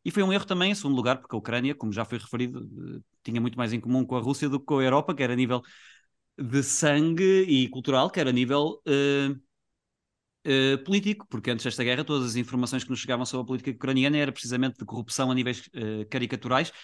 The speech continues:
e de um viveiro de nazis. Não faltam notícias de que era um viveiro de nazis em, em treino militar. Eh, de um dia para o outro, parece que este cartel, que é, que é liderado pelo Oscar de melhor ator Zelensky,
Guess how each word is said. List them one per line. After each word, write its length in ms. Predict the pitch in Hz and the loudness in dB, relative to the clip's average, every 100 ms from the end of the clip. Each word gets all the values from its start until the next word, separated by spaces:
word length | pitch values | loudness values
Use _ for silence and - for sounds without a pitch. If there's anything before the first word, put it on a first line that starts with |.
| - _ - | -20 _ 2
e 140 | 202 | 2
de 80 | 208 | 4
um 100 | 208 | 2
viveiro 480 | 165 131 135 180 180 | 2 4 4 4 4
de 80 | |
nazis. 600 | 180 208 160 180 208 - - _ | 2 2 2 0 -2 -10 -16 _
Não 160 | 117 113 | -4 -2
faltam 240 | 120 120 | 0 0
notícias 500 | 120 117 139 143 156 | -2 0 -2 -2 -4
de 60 | 95 | -4
que 60 | 117 | -4
era 100 | 117 | -4
um 60 | |
viveiro 320 | 104 110 123 | -2 -2 -2
de 80 | 120 | -2
nazis 300 | 123 110 127 | -2 0 -2
em, 180 | 135 147 | 0 0
em 60 | 131 | 0
treino 260 | 139 143 | 2 4
militar. 500 | 147 147 170 151 139 - _ - _ - | 4 2 2 0 0 -4 _ -20 _ -2
Eh, 220 | 117 113 | 0 2
de 60 | 123 | 2
um 60 | |
dia 160 | 127 135 | 4 4
para 120 | 143 | 4
o 40 | |
outro, 400 | 135 151 156 170 - | 2 2 0 -4 -2
parece 220 | 147 - | -2 -2
que 80 | 151 | -4
este 100 | - | -2
cartel, 460 | 143 - 117 123 | -4 0 0 -2
que 100 | - | -4
é, 320 | 117 110 107 | -2 -2 -4
que 120 | 107 120 | -4 -2
é 20 | |
liderado 360 | 120 117 117 | 0 2 0
pelo 220 | - 110 110 | -2 -4 -2
Oscar 360 | 113 - 110 | -2 -2 -4
de 60 | 101 | -2
melhor 240 | 107 113 | -2 0
ator 300 | 113 - 113 101 | -2 -2 -6 -4
Zelensky, 760 | 113 107 110 143 - 175 | -4 -2 -2 -2 -4 -6